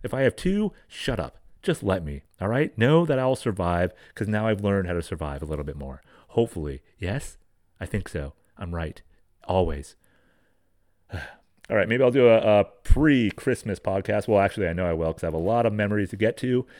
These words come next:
that involve my own family a-, and the fun that the Landers had when we were kids with the Christmas spirit and the Jewy spirit. And we have a lot of things to share. And I'm sure some other shit will happen in the next five or six days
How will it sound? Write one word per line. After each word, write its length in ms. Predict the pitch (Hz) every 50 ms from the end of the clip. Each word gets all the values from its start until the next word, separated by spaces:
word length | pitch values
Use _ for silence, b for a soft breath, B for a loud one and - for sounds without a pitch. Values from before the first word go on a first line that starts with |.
| B B
that 120 | 98 95
involve 440 | 98 92 85 95 95 92 95 90 90
my 200 | 92 95 104 110
own 140 | 110 113 107
family 480 | - 120 117 107 110 117 117 117 123 - B B B B -
a-, 20 | -
and 500 | 104 101 101 101 - - 107 107 110 101
the 40 |
fun 480 | 92 - - - 131 151 110 85 78 76 b b b b
that 120 | - 101 95
the 100 | - 101
Landers 440 | 92 95 101 113 113 104 90 85 -
had 340 | - 87 80 78 78 80 B B B B B
when 160 | - 92 92
we 100 | 92 90
were 100 | 87 82
kids 520 | - - - 90 82 80 76 - - - - - - _ _ _ _ _ _ _ _ _ _ - -
with 140 | - 143 -
the 80 | - 135
Christmas 420 | - - 117 - - 113 104 -
spirit 480 | - - - 87 85 82 85 82 - - b b b b b b
and 160 | 98 95 95
the 60 | 95
Jewy 360 | 90 82 95 95 95 90 85
spirit. 460 | - - - 78 73 69 69 - - - b b b b b b
And 140 | - 98 90
we 80 | 87 85
have 160 | 95 95 85
a 40 | 82
lot 380 | 76 73 78 80 82 85 87
of 80 | 90 -
things 320 | - - 82 80 80 76 -
to 100 | - 82
share. 500 | - - - - 80 78 69 67 - - _ _ _ _ _ _
And 140 | - 98 87
I'm 80 | 87 80
sure 200 | - - 113 113
some 200 | - - 113 104
other 140 | 101 101 98
shit 200 | - - 110 -
will 100 | 110 98
happen 280 | 92 90 85 - 92
in 80 | 87 85
the 80 | 85
next 260 | 82 82 80 - - -
five 260 | - 87 85 85 90
or 40 | 101
six 260 | - - 90 - -
days 380 | _ 80 76 73 71 71 -